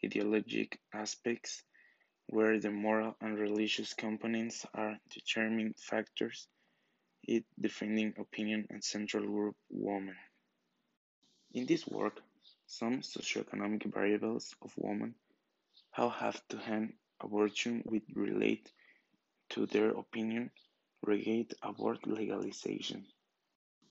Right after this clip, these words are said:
The number of included abortations permanent in the world in affect variables that are impossible to control,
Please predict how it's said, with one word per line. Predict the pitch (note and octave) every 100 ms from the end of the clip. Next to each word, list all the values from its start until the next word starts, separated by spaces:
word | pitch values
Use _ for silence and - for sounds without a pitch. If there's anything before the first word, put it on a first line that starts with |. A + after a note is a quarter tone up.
| _ - _ _ _
The | -
number | A2 C3+ D#3+ C3
of | G#2 G2+
included | G2 G2 G2+ G2
abortations | F#2+ G2 - G2 - G2+ G#2 - - -
permanent | G#2+ G#2+ G#2+ A2+ A2 A2
in | G#2
the |
world | F#2+ G2+ G2+
in | G#2
affect | G2 - G2 -
variables | G2 F#2+ G2 G2 G2+ G2 -
that | G2+ -
are | G2
impossible | G2 G2 G2 - G2+
to | -
control, | - G#2+ -